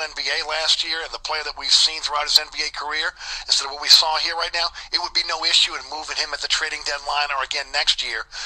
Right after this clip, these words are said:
Right now, it's an albatross ar-, around the neck of the Pelicans. And, you know, again, look, you're a professional athlete. You're paid to be able to play each and every game. Uh, you know, just be-, because you, you got, because you were chasing a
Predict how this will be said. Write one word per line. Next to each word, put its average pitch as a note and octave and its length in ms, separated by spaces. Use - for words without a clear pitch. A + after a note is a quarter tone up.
Right D3 160
now, D#3 160
it's C#3 160
an C3 80
albatross C3+ 580
ar-, C3+ 320
around C3 220
the B2 100
neck C3+ 220
of - 20
the A#2 140
Pelicans. B2+ 560
And, A2 100
you C3+ 80
know, C3 80
again, C#3 240
look, E3+ 180
you're E3 140
a - 20
professional E3+ 400
athlete. F3 460
You're - 160
paid E3 240
to - 80
be D3+ 80
able C#3 160
to - 80
play D3 160
each C#3+ 220
and - 20
every C3 220
game. C3+ 320
Uh, B2 260
you C#3 140
know, C3 100
just D3 220
be-, D#3+ 180
because D#3+ 380
you, D3 140
you C#3 140
got, D3+ 160
because - 260
you - 80
were D3 140
chasing F3+ 340
a D#3 80